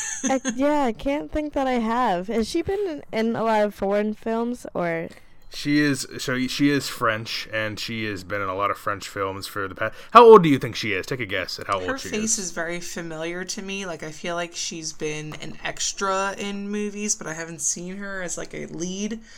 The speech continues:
Speaker 3: I would say she's probably, like, fifty-five. I'm not good at guessing, though.
Speaker 1: Yeah, I was gonna say early fifties.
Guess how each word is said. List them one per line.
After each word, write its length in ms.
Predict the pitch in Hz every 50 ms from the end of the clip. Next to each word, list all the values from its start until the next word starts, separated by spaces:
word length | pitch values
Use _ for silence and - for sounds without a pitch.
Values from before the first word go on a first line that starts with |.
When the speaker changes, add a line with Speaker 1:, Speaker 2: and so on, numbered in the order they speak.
| - - - - -
Speaker 3:
I 80 | -
would 160 | 185 202 220 -
say 180 | - 320 311
she's 240 | 294 - - 202 185
probably, 280 | - - 185 170 180 180
like, 240 | 165 151 156 151 - - - - - - _ - 151
fifty-five. 1700 | - - - - - 139 143 139 - - - 160 151 151 151 - - - - 147 139 135 131 135 139 147 147 160 170 185 190 185 -
I'm 120 | - 160 160
not 180 | 160 151 151
good 140 | 151 151 135
at 100 | 135 135
guessing, 420 | - - - - - - - - -
though. 300 | - - - - 180 - _ - - - - - - - - - _ - - - - - - - - - - - - - - -
Speaker 1:
Yeah, 240 | - 247 254 247 240
I 40 | 240
was 120 | 254 277
gonna 140 | 302 277 247
say 180 | - - 196 175
early 260 | - 196 196 196 202
fifties. 580 | - - 202 202 - 208 202 208 208 - -